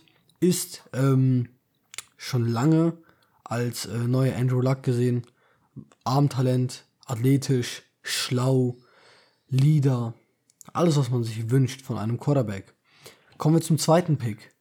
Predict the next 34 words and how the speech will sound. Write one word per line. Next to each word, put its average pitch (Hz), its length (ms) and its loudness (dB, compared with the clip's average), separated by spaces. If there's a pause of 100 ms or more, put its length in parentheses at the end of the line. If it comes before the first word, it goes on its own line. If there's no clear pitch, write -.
(180)
An 151 140 -12
zweiter 143 240 -2
Stelle 135 280 0
sind 123 280 0
die 117 100 0
New 117 280 2
York 139 280 2
Jets. - 420 -4 (360)
Sie 180 180 0
brauchen 196 240 4
auch 196 160 2
einen 156 80 4
neuen 123 220 2
Quarterback, 104 480 -6
haben 117 140 -2
Sam 120 280 0
Darnold 127 380 0
weggetradet 131 600 -4 (840)
und 117 220 -8
gönnen 143 320 2
sich 120 320 -8
erstmal 127 580 -4 (720)
aus 190 180 -4
dem 196 140 2
College 127 500 0
B 151 380 0
Y 160 400 2
U 127 340 2
Zach 143 300 -2
Wilson 127 540 0 (1120)
am 127 180 -2
zweiten 120 400 -4
Pick 120 260 -8
direkt. 101 400 -10